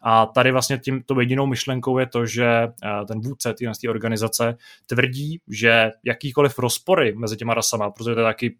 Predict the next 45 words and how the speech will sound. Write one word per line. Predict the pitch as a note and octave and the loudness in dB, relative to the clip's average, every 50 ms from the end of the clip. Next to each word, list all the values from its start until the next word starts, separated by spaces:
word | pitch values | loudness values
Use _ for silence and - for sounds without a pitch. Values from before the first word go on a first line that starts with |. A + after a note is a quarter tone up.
| _ - | _ -4
jeden | A#2 G#2+ A2+ A2 | -4 -2 -2 -4
ze | A2 A2 | -2 0
základních | A2+ G#2 G#2 - - A#2 A2+ - - | 0 0 0 0 -2 -4 -4 -4 -8
aspektů | G#2+ - _ B2 - - - A#2+ | -10 -8 _ -12 -12 -6 -6 -4
Halo, | A2 G#2+ G#2+ G#2+ G#2+ A2 B2 | -2 0 2 2 2 0 -2
proč | A#2+ - A2 G2+ | -2 -4 -4 -4
se | - - | -2 -2
vlastně | A2+ A2 - - B2 A#2+ - _ | -2 -2 -2 -4 -6 -6 -6 _
do | - A2+ | -6 -4
sebe | - A#2+ A#2 B2+ | -2 0 0 0
střílí, | A#2+ - - - B2 A#2+ A2+ A#2 | -2 -2 -4 0 0 0 0 2
tak | A#2+ A#2 | 0 0
je | A#2 B2 | -2 -2
to, | G#2 A2 | -4 -4
že | A2 A#2 | -6 -4
se | A2+ A2+ | -4 -4
samozřejmě | A#2+ A#2 A#2+ A2+ B2 A#2+ A#2+ | -2 -2 0 0 0 -2 -2
někdo | A#2 A#2 A2 A2+ A#2 | -2 -4 -4 -2 -2
nemá | A#2 A2+ A#2 A2+ A2+ | -2 0 0 0 2
rád | A#2 A#2+ B2 | 2 2 0
s | B2 A#2 | 0 -2
někým. | B2 A#2 A2 - G#2+ G2+ G2 G#2+ G#2+ _ _ - - - - - - _ _ | -4 -4 -4 -2 -4 -2 -2 -4 -6 _ _ -20 -20 -20 -20 -20 -20 _ _
Takže | - G#2 B2+ | -4 -4 -4
tohle | B2+ - C#3 C3 C#3 C#3+ - - - C3+ | -2 -2 0 0 0 -2 -2 -4 -2 -2
je | C3+ C3 | -2 -2
to, | B2+ - B2+ | 0 -4 -4
proč, | A#2 - C3 C3 B2+ - - - - | -4 -2 -2 -2 -2 -2 -4 0 2
eh, | B2 A#2+ A#2 A#2 A2+ A2 - | 4 4 4 4 2 -2 -4
Covenant, | - A#2+ A#2+ B2 B2 B2+ B2+ - - | -6 -2 0 0 0 0 -2 -6 -10
ta | _ A#2+ | _ -12
původní | - _ A#2 A2+ A#2+ B2 A#2+ A#2+ | -12 _ -8 -6 -6 -4 -6 -6
frakce, | - B2+ A#2 - C3 | -6 -6 -6 -6 -6
se | A#2 - | -4 -2
rozpadla | A#2+ A2+ - - _ B2+ B2 C3 C3+ C3+ - _ - _ _ _ | -4 -4 -4 0 _ 0 2 2 0 -2 -4 _ -20 _ _ _
a | - | -4
měla | A#2 A2+ A2 A2+ | -2 0 0 2
by | A#2 A#2 | 0 0
tady | A#2+ B2 A#2 | 0 -2 -2
nastat | A2 A2 - - - A2+ - | 0 -4 -4 -4 -8 -10 -6
nějaká | - A2+ G#2+ G#2 - A#2 | -4 -4 -4 -2 -2 -4
jako | A2 G#2 _ A2 | -4 -4 _ -6
harmonie | G2 G#2 A2 A2 A2+ A2+ A#2 A2 | -6 -4 -2 -2 0 0 0 0
mezi | A2 A2 F#2+ G#2+ | -2 -4 -6 -8
těma | G#2+ - A2+ A2 | -8 -6 -4 -4
rasama. | G2+ G2+ - - - G#2 F#2 - | -4 -4 -4 -4 -6 -6 -8 -10